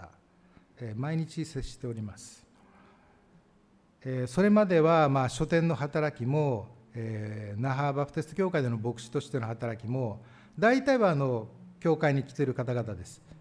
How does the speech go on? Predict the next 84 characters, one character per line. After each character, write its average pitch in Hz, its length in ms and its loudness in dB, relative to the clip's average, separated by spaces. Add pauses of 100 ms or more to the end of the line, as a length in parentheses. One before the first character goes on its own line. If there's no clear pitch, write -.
(120)
え 123 120 -4
ー、 - 40 -8
ク 135 120 -2
リ 147 80 0
ス - 100 -12
チ 135 60 -2
ャ 127 40 0
ン 120 60 0
の 117 80 -2
方 120 200 -4
々 117 220 -4
と 101 120 -10
か、 180 380 -4 (140)
あ 170 80 2
る 185 60 6
い 180 60 4
は 143 80 2
関 202 280 4
心 202 220 0
を 196 40 4
持 196 100 4
っ 190 40 -2
て 196 140 0
い 131 40 2
る 127 60 0
方 123 200 -4
々 101 320 -8 (280)
を 160 140 -2
対-、 156 300 0 (160)
を 151 260 -4 (220)
接 180 200 -4
し - 120 -8
て 151 100 -2
い 147 60 -2
た 147 120 -2
ん 131 80 0
で 117 80 -4
す 120 100 -12
け 117 100 -6
れ 107 60 -4
ど 101 100 -8
も、 120 320 -4 (480)
え 143 100 -2
ー、 170 100 0
今 226 160 4
は 180 100 6
で 143 100 2
す - 100 -10
ね、 139 180 2
ほ 226 220 0
ぼ、 156 260 0 (220)
え 127 300 -2
ー、 123 40 -14
キ - 80 -2
リ 180 120 2
ス - 80 -6
ト 165 120 -2
教、 160 300 2
あ 151 40 4
る 156 60 8
い 151 40 8
は 143 80 2
キ 156 140 -4
リ 170 100 2
ス - 80 -6
ト 180 120 0
と 156 80 2
は 127 100 4
関 147 260 0
係 147 160 2
の 120 120 2
な 123 180 2
い 101 80 -4 (380)
人 - 220 -2
々 151 220 0
と 131 240 2
毎 135 260 2
日 156 260 0
接 131 160 0
す - 300 -12
る 104 60 -4
ん 90 60 -6
で - 80 -18
す。 - 140 -20